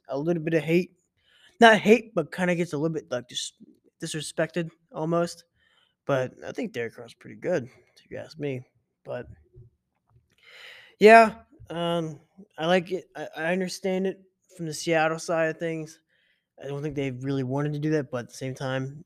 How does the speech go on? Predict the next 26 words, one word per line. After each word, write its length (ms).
it 100
is 220
a 40
business. 640
But, 280
so 100
you 160
gotta 240
do, 420
you 40
gotta 160
do 100
what 140
you 80
gotta 160
do. 160
Russ-, 280
Russell, 420
Russell 880
Wilson 540
is 100
now 420
a 120
Denver 560
Bronco. 500
Anyway, 460